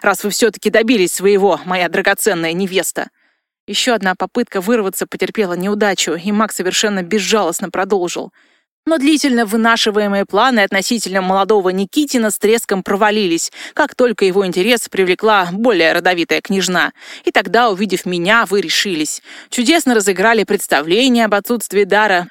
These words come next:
прекрасно осознавая, что ваш талант почти безграничен. Только и этого вам оказалось недостаточно. Он сжал меня так сильно, что перед глазами потемнело. "Ну же, Ольга, разве не этого вы хотели, разворачивая поистине невероятную задумку?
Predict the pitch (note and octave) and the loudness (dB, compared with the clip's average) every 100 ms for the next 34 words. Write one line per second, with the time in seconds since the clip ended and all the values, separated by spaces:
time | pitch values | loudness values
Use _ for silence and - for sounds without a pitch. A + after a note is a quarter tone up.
0 | _ G#3 G3 A#3 G3+ G3 F3 G3 F#3+ F#3 | _ -6 0 0 0 0 -2 -2 -2 0
1 | A3 G#3 F3 F#3+ F#3+ F3 - F#3 A3 F#3 | 2 0 0 0 0 0 -2 0 0 0
2 | - F#3 - F#3 F3 F3 G3+ A#3 F#3+ F3+ | -2 -2 -4 -6 -4 -2 2 2 0 -6
3 | - - - - B3+ A#3 G#3+ G#3+ A#3 G#3 | -8 -16 -20 -2 2 2 2 2 2 0
4 | E3+ F#3 F#3 F3+ F3+ G#3 E3 - F3+ F3 | -2 0 -2 -4 0 0 0 -2 -2 -2
5 | F3+ G3 D#3+ E3 - D#3+ - _ _ _ | 0 -2 -2 -4 -4 -6 -12 _ _ _
6 | - A#3 F#3+ G#3 G#3+ F#3+ G3+ G3 F3 - | -4 -2 0 0 0 0 0 -2 -4 -4
7 | - A#3 F3+ - F#3 F#3+ F#3 F#3+ F#3 G#3+ | -2 -2 -2 -4 -2 -2 -2 0 2 2
8 | F#3+ - G3+ G3+ G3+ G#3 E3 - - _ | 0 -4 -4 -2 0 0 -2 -6 -12 _
9 | _ - A#3+ C#4 A3 A#3 B3 G3+ E3+ D#3+ | _ 0 2 2 2 2 2 0 0 -2
10 | G#3+ A3+ G3+ G#3 G#3 C4 C#4 A#3 A#3+ - | 0 -2 0 0 2 0 2 2 2 0
11 | F3 C4+ C#4 G3 F3+ G3 G3 A#3 - G3 | -2 0 2 2 0 0 2 2 0 0
12 | G3 F3+ G3 A3+ C4+ - A3 F#3+ G3 A3 | 0 0 0 2 0 0 -2 0 2 2
13 | F3+ F3+ G#3 F#3+ E3+ D3+ F#3+ A3+ F3 D3 | 2 0 0 -2 -4 -2 0 0 -2 -4
14 | C3+ | -8